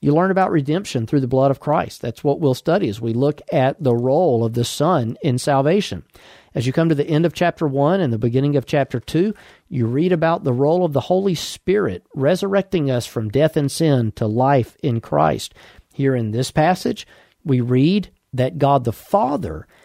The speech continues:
has chosen us in his Son, Jesus Christ, before the foundation of the world. That we should what? That we should be holy and without blame before him in love,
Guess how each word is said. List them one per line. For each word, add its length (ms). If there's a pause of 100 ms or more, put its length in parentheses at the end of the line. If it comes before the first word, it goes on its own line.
(140)
has 260
chosen 720 (100)
us 480 (160)
in 540
his 220
Son, 500
Jesus 480
Christ, 600 (380)
before 800
the 120
foundation 1080 (340)
of 180
the 80
world. 440 (400)
That 180
we 140
should 240
what? 360 (220)
That 100
we 100
should 160
be 80
holy 320
and 100
without 280
blame 240
before 340
him 160
in 120
love, 360